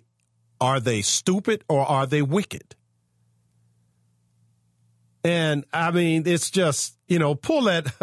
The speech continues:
<laughs> pull it up and play it. You, can you pull it up real quick, Henry? You know, <laughs> I mean, this is a good time to play it for those of you who may be new to the program.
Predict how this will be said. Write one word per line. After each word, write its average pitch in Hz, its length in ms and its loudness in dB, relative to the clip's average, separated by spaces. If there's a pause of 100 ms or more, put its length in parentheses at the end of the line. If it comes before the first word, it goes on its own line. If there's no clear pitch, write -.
(280)
<laughs> - 140 -20
pull 349 220 2
it 214 100 2
up 175 200 0
and 147 160 -2
play 175 260 0
it. 151 120 -4
You, 170 100 -2
can 202 220 0
you 180 80 2
pull 247 240 0
it 220 80 2
up 202 180 0
real 196 360 0
quick, 196 240 -2
Henry? 185 400 0 (420)
You 214 100 2
know, 190 340 0 (400)
<laughs> - 400 -20
I 190 100 2
mean, 185 120 4
this 233 220 0
is 220 60 2
a 208 80 2
good 190 240 0
time 190 320 -2
to 147 80 0
play 185 320 -2
it - 180 -10 (400)
for 175 180 0
those 170 320 2
of 160 120 0
you 170 160 2
who 165 160 4
may 160 240 2
be 151 200 2
new 147 280 2
to 156 120 0
the 123 120 -2
program. 107 640 -2